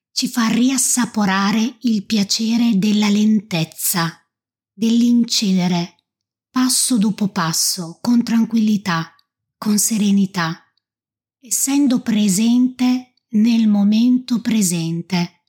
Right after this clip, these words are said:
che sembra un gioco di parole, ma non lo è. C'è essere nel qui ed ora, camminare.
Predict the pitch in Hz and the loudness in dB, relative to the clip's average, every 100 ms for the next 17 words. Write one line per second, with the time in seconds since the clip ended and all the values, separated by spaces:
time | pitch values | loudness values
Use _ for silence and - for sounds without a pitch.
0 | _ _ _ _ _ - - 254 262 220 | _ _ _ _ _ -8 -2 2 2 2
1 | 208 208 196 202 208 190 208 233 247 254 | 2 2 0 0 0 0 0 0 0 -2
2 | - 220 196 190 190 190 170 170 - _ | -2 0 2 2 2 2 0 -2 -8 _
3 | _ - 240 240 - 247 240 233 233 - | _ -8 -4 -2 0 2 2 2 0 0
4 | 294 311 _ - 214 175 170 175 175 175 | -2 -2 _ -4 -2 0 0 0 -2 -4
5 | _ _ _ _ - 254 254 226 170 165 | _ _ _ _ -2 2 2 2 -2 -2
6 | 180 196 214 _ | 0 0 -2 _